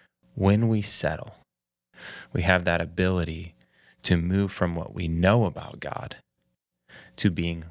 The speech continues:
with God. And that, man, that's a practice that if, if we did that all the time, that changes everything.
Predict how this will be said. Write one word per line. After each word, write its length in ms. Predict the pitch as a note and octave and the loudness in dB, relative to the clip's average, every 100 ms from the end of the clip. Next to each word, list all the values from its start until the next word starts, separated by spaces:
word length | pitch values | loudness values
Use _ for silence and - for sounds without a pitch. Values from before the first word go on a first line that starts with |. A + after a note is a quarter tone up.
| - | -10
with 480 | F#2 F2+ E2+ - - _ | -2 -2 -2 -10 -20 _
God. 440 | - - - G#3 G3 - _ _ - - - | -6 -4 -4 -8 -14 -20 _ _ -20 -18 -10
And 180 | - F2 | -2 4
that, 340 | F#2 G2 F2 - _ _ | 6 6 4 -6 _ _
man, 160 | F2 | -2
that's 220 | E2 F#2 F#2 | 2 0 0
a 40 | |
practice 500 | - E2 D#2+ E2 - | -2 -2 -2 -4 -2
that 120 | E2 | -2
if, 280 | D#2 - - _ - - - - - _ | -4 -8 -16 _ -20 -20 -20 -20 -20 _
if 60 | |
we 100 | F#2 | 0
did 160 | E2 - | 2 0
that 260 | E2 E2 E2+ - | -2 -2 -6 -10
all 120 | F#2 | -6
the 100 | E2 | -6
time, 380 | D#2+ E2+ E2 D#2+ - | -2 -2 -2 -4 -10
that 100 | - | -10
changes 320 | - E2 E2 | -4 -4 -4
everything. 380 | D#2+ D#2+ - - | -10 -10 -12 -14